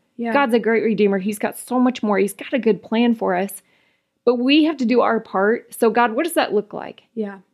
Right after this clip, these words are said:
Speaker 2: What do I need to do? Take, take accountability.
Speaker 1: Mm.
Speaker 2: Because when I had a victim mindset growing up, I did. I blamed others all the time, kind of like Lori just touched on.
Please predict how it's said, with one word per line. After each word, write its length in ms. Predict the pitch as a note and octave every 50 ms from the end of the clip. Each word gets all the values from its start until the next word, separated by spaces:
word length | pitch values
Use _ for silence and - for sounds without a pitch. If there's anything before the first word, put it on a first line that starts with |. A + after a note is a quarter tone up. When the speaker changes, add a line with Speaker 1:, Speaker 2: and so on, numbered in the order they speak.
| _ _ _
Speaker 2:
What 100 | A3 A#3+
do 220 | C4+ C#4 B3 - - _
I 200 | A3 A#3 C4 D4
need 200 | C#4+ D4 C#4 G#3+
to 60 | A#3+
do? 180 | G3+ F#3+ G3 F3+
Take, 440 | - - A3+ D#4 D4+ - G3+ - _
take 220 | - A3 D4 - -
accountability. 800 | - - C4+ D4 C#4 B3 G3 G3+ C4+ D#4 G#3+ D#3+ E3 E3+ - _ _ _ _ _
Speaker 1:
Mm. 40 | A3
Speaker 2:
Because 300 | A3+ G#3 C4 B3 A#3+ B3 A#3
when 180 | G#3 A#3 A3
I 120 | A3 C4 E4
had 180 | C#4+ C#4+ D4+ D4+
a 80 | A3+ F3+
victim 500 | D#3+ D#3+ D#3+ F3+ G3+ G3 - A3+ A3+ A3+
mindset 580 | A3 A3+ A#3 A#3+ A#3 A3+ - - A#3+ B3 A#3+ - - _ _ _ _ _ _ -
growing 320 | G3 A3 A3+ A#3 A3+ G#3+
up, 260 | G#3 G#3 A3 A#3+ - - _ _ _ _ _ _ -
I 100 | G#3 A#3
did. 300 | A3+ F#3+ A3+ A3+ G#3+ -
I 120 | - - G3
blamed 640 | D#3+ - F3+ F#3 G3 G3+ G3+ G3+ G3 G3 F#3 - - _ _ _ _ _ _ -
others 380 | G#3 G3 F#3 F#3 E3+ - - - -
all 100 | F#3+ F#3+
the 80 | F#3+
time, 280 | F#3+ F#3+ F#3+ E3+ E3 E3
kind 140 | - G#3 G3+
of 60 | G3+
like 140 | F#3 F#3 F3+
Lori 240 | F#3+ F#3 F#3 F#3 F#3
just 220 | E3+ - F#3 - -
touched 300 | G#3 - - - - D#3+
on. 180 | D#3+ D#3+ E3